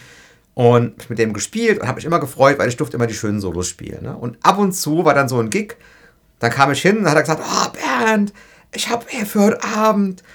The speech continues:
so einen richtig geilen Saxophonisten gebucht. Hier, der ist heute Abend dabei und der ist so geil und oh, das macht so Spaß." Und ich denk, ja, wenn ein Saxophonist dabei ist, was ist das Einzige, was ein Saxophonist kann?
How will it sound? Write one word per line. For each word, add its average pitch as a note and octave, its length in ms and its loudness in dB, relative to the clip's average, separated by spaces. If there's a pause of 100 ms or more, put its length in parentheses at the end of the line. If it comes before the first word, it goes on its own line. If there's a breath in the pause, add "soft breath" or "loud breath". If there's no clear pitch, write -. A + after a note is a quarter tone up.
so - 120 -4
einen G3 80 2
richtig A3+ 360 0
geilen A3+ 340 4
Saxophonisten A#3+ 880 0
gebucht. A#3+ 800 2 (220 soft breath)
Hier, A3 240 2
der F#3 140 2
ist F3 120 0
heute - 180 2
Abend F#3 240 2
dabei F3 600 4
und D#3+ 180 0
der F3+ 100 2
ist F3+ 180 4
so A3+ 220 4
geil F#3+ 420 4
und F3+ 160 2
oh, E3 280 2
das E3+ 120 -2
macht E3+ 180 0
so F3 80 -2
Spaß." D#3+ 460 4
Und C#3 160 -6
ich C#3 100 -6
denk, C#3+ 260 -2
ja, C3+ 300 4 (160)
wenn E3+ 140 4
ein F#3+ 80 2
Saxophonist F#3+ 600 0
dabei - 260 0
ist, - 160 -6
was D#3 120 -2
ist G3+ 140 -2
das G3 180 -2
Einzige, A3+ 540 4
was F#3 180 4
ein F#3 80 0
Saxophonist E3+ 600 0
kann? D3+ 340 0